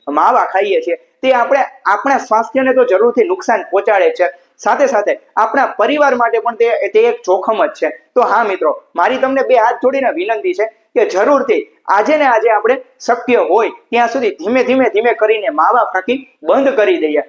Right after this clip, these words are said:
અને સાથે આ-, આર્થિક રીતે પણ તે આપને નુકસાન તો થતું જ હોય છે. બસ તેને જ કારણે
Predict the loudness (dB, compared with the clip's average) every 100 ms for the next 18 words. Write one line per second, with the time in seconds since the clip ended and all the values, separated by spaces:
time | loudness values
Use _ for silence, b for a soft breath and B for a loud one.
0 | _ -2 -2 0 -2 -2 -4 -2 0 0
1 | 0 0 0 -2 0 0 -2 0 0 0
2 | -4 -8 -4 -2 0 0 0 2 2 2
3 | -2 -4 -6 _ -2 -2 -2 -2 0 0
4 | 0 -2 -2 -2